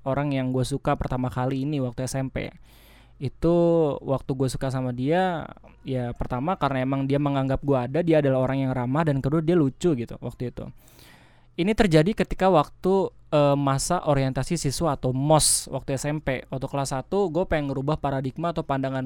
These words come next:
gue yang awalnya pe-, kayak bocah waktu S D, pengen berubah, pengen banyak temen gitu waktu S M P gitu. Jadi gue secara random, eh, kenalan sama orang-orang.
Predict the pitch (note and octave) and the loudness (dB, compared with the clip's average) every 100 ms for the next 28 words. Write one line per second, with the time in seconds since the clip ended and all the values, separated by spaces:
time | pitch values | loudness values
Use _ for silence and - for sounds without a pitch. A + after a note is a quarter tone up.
0 | B2+ B2+ D#3 F3 D3 C3+ C3 C3 C3 - | -4 -2 0 0 -2 -2 -2 -2 -4 -8
1 | - - C#3+ C#3 B2+ B2+ F3+ F#3 - C#3+ | -12 -4 -2 0 -2 -2 -2 -2 -2 -4
2 | D#3 F3+ F#3 - - - _ _ - D#3+ | -2 -4 -4 -12 -20 -20 _ _ 0 4
3 | D#3 F#3 G3+ F3+ D3+ D3+ D3+ - F3 G3 | 6 6 6 2 4 4 4 2 0 2
4 | D3 B2+ C3 C3 - D#3 C#3 B2 B2+ C#3+ | 0 -4 -6 -6 -4 -4 -4 -6 -4 -2
5 | D#3+ F#3+ F#3+ - D#3 D3+ D3 C#3+ C3+ D#3+ | 4 4 4 2 2 2 2 -2 -2 -2
6 | G3+ F#3+ - C#3 C3+ C3 C3 B2+ B2 - | -2 -6 -8 -6 -4 -2 -2 -4 -6 -4
7 | C#3 D3 D#3+ C#3+ C3+ B2+ C#3 C3+ B2+ | 0 0 0 -2 -2 0 0 -2 -4